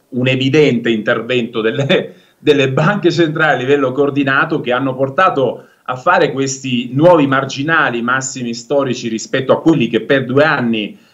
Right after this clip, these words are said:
avevano respinto tutti gli assalti, ossia duemilaottanta, duemilacentotrentacinque.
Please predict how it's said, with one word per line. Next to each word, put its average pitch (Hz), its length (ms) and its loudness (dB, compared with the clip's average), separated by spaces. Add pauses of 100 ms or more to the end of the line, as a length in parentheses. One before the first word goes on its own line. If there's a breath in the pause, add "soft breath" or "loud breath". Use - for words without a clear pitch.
(160 soft breath)
avevano 127 380 0
respinto 127 520 0
tutti 151 280 2
gli 135 100 2
assalti, 156 520 2
ossia 135 360 -2
duemilaottanta, 123 1120 -2 (240 soft breath)
duemilacentotrentacinque. 139 2750 0